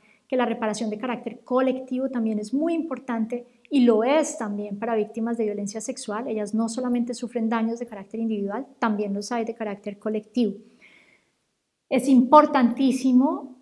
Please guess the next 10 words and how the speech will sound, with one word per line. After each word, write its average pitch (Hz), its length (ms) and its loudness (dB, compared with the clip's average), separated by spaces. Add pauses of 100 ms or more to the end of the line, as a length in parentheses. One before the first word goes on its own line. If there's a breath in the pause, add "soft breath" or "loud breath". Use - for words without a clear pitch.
colocar, 233 840 0
dar 233 160 4
el 247 140 4
sitio 339 420 2
a - 20 0
las 262 180 0
víctimas 294 720 -8 (420)
que 247 120 0
se 247 160 0
merecen, 220 600 0